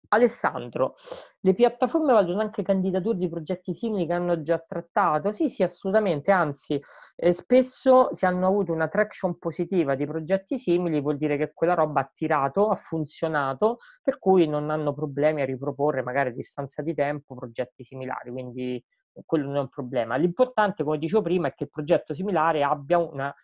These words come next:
U V P differenziante, cioè una unique value proposition che sia unica.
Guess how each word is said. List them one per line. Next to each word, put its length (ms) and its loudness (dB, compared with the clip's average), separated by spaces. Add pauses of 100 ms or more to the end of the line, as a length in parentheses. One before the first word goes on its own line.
(140)
U 220 2
V 260 0
P 260 6 (220)
differenziante, 840 -2
cioè 100 -8
una 100 -4
unique 380 0
value 220 2
proposition 640 -4
che 80 -6
sia 240 -2
unica. 440 0